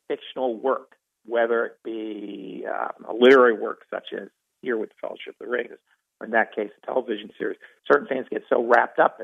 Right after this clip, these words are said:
and have some talent that they start preparing works that feed off of the original. And they always portray it just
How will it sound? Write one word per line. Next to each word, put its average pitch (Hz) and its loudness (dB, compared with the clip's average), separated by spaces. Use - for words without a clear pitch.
and 160 -8
have 220 -8
some 226 -2
talent 233 -4
that 131 -2
they 139 -2
start 135 2
preparing 120 2
works 135 2
that - -12
feed 139 -8
off 135 2
of 95 -8
the 110 -10
original. 117 0
And 139 -6
they 151 6
always 185 4
portray 175 -4
it - -20
just 147 -12